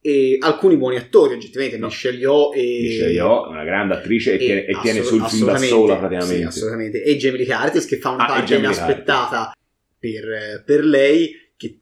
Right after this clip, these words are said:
Speaker 1: ovviamente lo tengono su. Tra l'altro Jamie Lee Curtis ha fatto un sacco di sforzo per mandare
Speaker 2: Di
Speaker 1: avanti questo
Speaker 2: promozione,
Speaker 1: film.
Speaker 2: l'ho letto anch'io.
Speaker 1: Sì, e si è, si è sdata perché si era divertita un sacco a fare questa parte, le è piaciuto molto, probabilmente ama molti registi.
Speaker 2: Mm.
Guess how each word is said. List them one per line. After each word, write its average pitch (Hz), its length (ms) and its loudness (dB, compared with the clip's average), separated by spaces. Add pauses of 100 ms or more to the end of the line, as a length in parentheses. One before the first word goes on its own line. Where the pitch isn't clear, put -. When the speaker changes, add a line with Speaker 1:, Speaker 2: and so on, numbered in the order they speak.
(160)
Speaker 1:
ovviamente 120 360 -6
lo 117 80 2
tengono 120 300 -4
su. 123 120 -8
Tra 135 120 -4
l'altro 175 220 2
Jamie 131 180 -2
Lee 127 100 -4
Curtis - 220 -8
ha 117 80 -6
fatto 120 240 -10
un 117 80 -8
sacco - 480 -2
di 123 600 -10
sforzo - 520 -2
per 120 120 -2
mandare 120 340 -2
Speaker 2:
Di 131 40 0
Speaker 1:
avanti 123 240 2
questo - 260 2
Speaker 2:
promozione, 143 360 2
Speaker 1:
film. 139 120 4
Speaker 2:
l'ho 160 60 2
letto 156 160 -4
anch'io. 143 360 0
Speaker 1:
Sì, 208 60 6
e 165 60 4
si - 140 -4
è, 139 80 4
si 143 140 -2
è 143 40 6
sdata 151 500 0
perché - 220 0
si - 140 -2
era 127 80 2
divertita 131 340 0
un 127 80 -4
sacco 135 320 -4
a - 40 -12
fare 131 160 -2
questa 135 220 -2
parte, 156 280 -2
le 131 80 2
è - 20 -4
piaciuto 123 320 -6
molto, 143 360 -2 (160)
probabilmente 123 360 -4
ama 113 220 -8
molti 117 260 -8
registi. 127 720 -4
Speaker 2:
Mm. - 420 -16